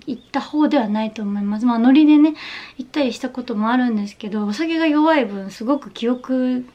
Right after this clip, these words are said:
がなくなってしまったりすることが多かったのもあって、で、結構私たち二人で過ごす時はお酒をほとんど飲んでないですね。で、やっぱり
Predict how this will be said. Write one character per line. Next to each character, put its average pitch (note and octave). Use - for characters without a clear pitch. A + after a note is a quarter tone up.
が B3
な A#3
く C4
な C#4+
っ C#4
て C4
し A#3+
ま G#3+
っ G#3
た A3
り G#3+
す G#3+
る A3
こ A#3+
と A#3
が G#3
多 D#4
か B3+
っ B3
た A3+
の G#3+
も G#3
あ A3+
っ A3+
て、 C4
で、 C4+
結 D#4+
構 B3
私 E4
た C#4+
ち C4
二 B3+
人 C4+
で A#3
過 A3+
ご A#3+
す A#3+
時 A3
は G3+
お G3+
酒 C4
を C4
ほ A3+
と C#4+
ん C#4
ど A#3
飲 A3
ん A3
で G3+
な G3+
い F#3
で G#3
す -
ね。 C#4+
で、 A#3+
や B3+
っ -
ぱ D4
り B3